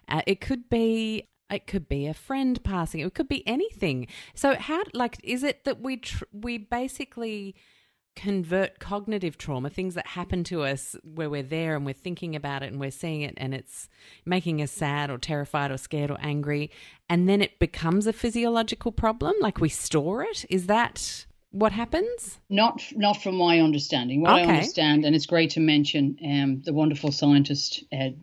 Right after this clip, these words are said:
Speaker 2: Stephen Porges,
Speaker 1: Mm.
Speaker 2: who was the guy who created the polyvagal theory, um,
Speaker 1: Yeah.
Speaker 2: in the sixties and has spent his whole life, um, tweaking it, I suppose is the word for it.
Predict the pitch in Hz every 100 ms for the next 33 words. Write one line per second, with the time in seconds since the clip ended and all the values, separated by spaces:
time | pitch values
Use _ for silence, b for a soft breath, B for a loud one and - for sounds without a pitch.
0 | _ _ - - 170 147 143 - 165 147
1 | 131 - - - - 196 220 214 147 123
2 | - 151 143 151 143 143 147 147 - 151
3 | 143 143 - _ - 165 147 147 143 143
4 | - - _ _ _ 143 - 160 147 156
5 | 156 151 - 135 127 123 _ _ - 139
6 | 139 147 139 - 151 - 139 131 131 143
7 | - 135 135 139 - 143 139 135 127 -
8 | - b b b b b b b _ 147
9 | 123 123 139 - - - 165 143 139 131
10 | - 139 - 143 143 143 143 139 147 147
11 | - 151 175